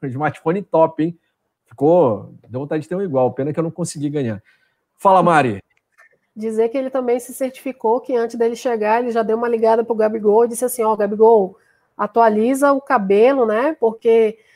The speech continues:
Speaker 2: se não tiver descolorido, não tem, não tem gol, não tem plaquinha, não tem artilharia. Então vamos atualizar esse negócio aí, volta ao normal,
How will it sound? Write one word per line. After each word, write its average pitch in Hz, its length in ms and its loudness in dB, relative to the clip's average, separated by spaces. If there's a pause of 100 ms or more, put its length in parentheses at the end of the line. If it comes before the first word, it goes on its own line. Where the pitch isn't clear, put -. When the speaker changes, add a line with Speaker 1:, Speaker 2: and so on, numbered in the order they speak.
(160)
Speaker 2:
se - 180 -2
não 247 160 2
tiver 254 760 4
descolorido, 254 920 4 (200)
não 381 120 2
tem, 403 340 -4
não 285 240 0
tem 277 240 -2
gol, 240 220 4
não 302 100 0
tem 269 140 0
plaquinha, 262 640 -2
não 254 100 -2
tem 254 120 -4
artilharia. 247 800 -4 (340)
Então 269 240 2
vamos 269 300 4
atualizar 302 460 2
esse 269 160 -2
negócio 233 460 0
aí, 226 380 -2
volta 240 320 0
ao 262 60 -2
normal, 233 680 -2